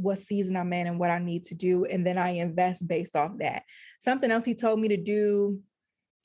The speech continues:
I feel like it was twenty twenty-one or twenty twenty, on the same v-, lane of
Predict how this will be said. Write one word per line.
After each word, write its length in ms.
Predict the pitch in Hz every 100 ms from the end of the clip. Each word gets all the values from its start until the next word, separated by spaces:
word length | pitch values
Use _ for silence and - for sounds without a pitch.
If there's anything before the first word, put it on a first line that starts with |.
| -
I 40 |
feel 140 | -
like 160 | 285 294
it 60 | 262
was 80 | 220
twenty 320 | - 208 202
twenty-one 720 | 202 202 190 180 175 185 226
or 80 | 202
twenty 320 | - 190 175
twenty, 680 | 175 180 190 190 190 196 - _ _ _ -
on 140 | 214
the 100 | 208
same 380 | 202 220 208 202
v-, 60 | 190 202
lane 420 | 190 196 190 196
of 300 | 190 175